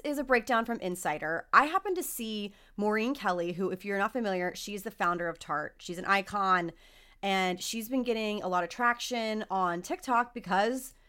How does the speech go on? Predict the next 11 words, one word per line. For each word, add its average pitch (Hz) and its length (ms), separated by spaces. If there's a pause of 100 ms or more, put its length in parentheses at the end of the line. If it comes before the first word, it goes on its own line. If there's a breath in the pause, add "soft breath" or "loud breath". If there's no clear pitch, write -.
(180)
she - 300
founded 214 500
the 226 80
brand 226 420
that 185 140
did 190 160
the 190 160
insane 202 640 (460)
Dubai 262 360
trip. - 300 (800)
So 214 560